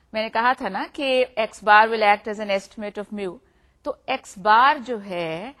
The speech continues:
یہ جو فارمولا ہے، summation X over N, this is the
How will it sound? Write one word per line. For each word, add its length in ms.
یہ 100
جو 100
فارمولا 840
ہے، 180
summation 920
X 240
over 220
N, 340
this 260
is 280
the 100